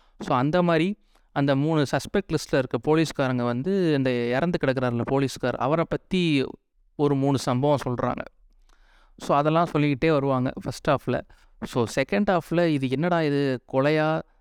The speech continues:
தற்கொலையா அப்படிங்கிற கண்டுபிடிக்கிறது தான் படத்தோட மீதி கதை.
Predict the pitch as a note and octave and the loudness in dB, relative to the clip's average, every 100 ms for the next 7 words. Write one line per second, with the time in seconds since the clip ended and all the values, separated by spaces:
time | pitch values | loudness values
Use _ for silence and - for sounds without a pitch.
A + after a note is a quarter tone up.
0 | _ C3 C#3 - D3 C#3+ C3+ A#2 C#3 D3 | _ -6 -4 0 2 2 0 0 -2 -2
1 | C3 B2+ C3+ C#3+ B2+ - A#2+ A#2+ A#2 E3 | -2 -2 -2 -2 -4 -2 -2 0 -2 -2
2 | E3 B2 A2+ B2 C#3 - A#2+ C#3 B2+ A#2+ | -2 -4 -4 -4 -4 -2 -2 0 -2 -2
3 | D#3 D3 - B2 | 0 -2 -2 -2